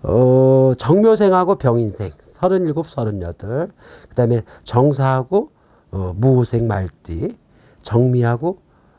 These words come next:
어, 무신생, 그다음에 무술기해라고 보시면 되는데요. 이 대운이라는 것은 초년, 중년, 말년이고요.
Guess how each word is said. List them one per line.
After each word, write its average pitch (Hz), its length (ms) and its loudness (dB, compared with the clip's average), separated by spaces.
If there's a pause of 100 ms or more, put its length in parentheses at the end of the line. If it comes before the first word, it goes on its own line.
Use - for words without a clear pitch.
(120)
어, 98 100 -4
무신생, 110 800 -2 (280)
그다음에 135 320 2
무술기해라고 127 1000 0
보시면 104 400 -6
되는데요. 92 760 -6 (580)
이 156 140 2
대운이라는 202 760 2
것은 147 640 -4 (540)
초년, 240 600 0
중년, 143 640 0
말년이고요. 98 880 -4